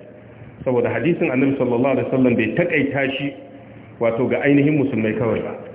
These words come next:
Duk wanda ya bada kyauta, haramun ne ya koma ya kwace wannan kyauta. Allah subhanahu wa ta'ala ya sa albarka cikin abin da muka faɗa, Allah ya gafarta mana kuskure. اللهم صل على محمد وعلى آل محمد كما صليت على إبراهيم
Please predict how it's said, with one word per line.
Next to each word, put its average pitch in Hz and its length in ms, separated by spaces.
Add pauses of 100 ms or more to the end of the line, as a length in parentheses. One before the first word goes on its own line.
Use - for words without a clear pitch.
(240)
Duk 165 180
wanda 170 300
ya 139 100
bada 143 260
kyauta, 127 600
haramun 127 400
ne 113 100
ya 107 140
koma 127 540
ya 107 80
kwace 120 320
wannan 107 260
kyauta. 87 320 (480)
Allah 127 240
subhanahu 120 420
wa 117 60
ta'ala 117 420 (380)
ya 95 80
sa 123 120
albarka 110 440
cikin 107 200
abin 110 160
da 107 60
muka 107 220
faɗa, 110 400
Allah 104 160
ya 98 160
gafarta 107 320
mana 104 180
kuskure. 107 380 (760)
اللهم 113 380
صل 110 160
على 107 280
محمد 107 380
وعلى 104 560
آل 98 140
محمد 104 360 (140)
كما 98 240
صليت 101 280
على 98 360
إبراهيم 98 460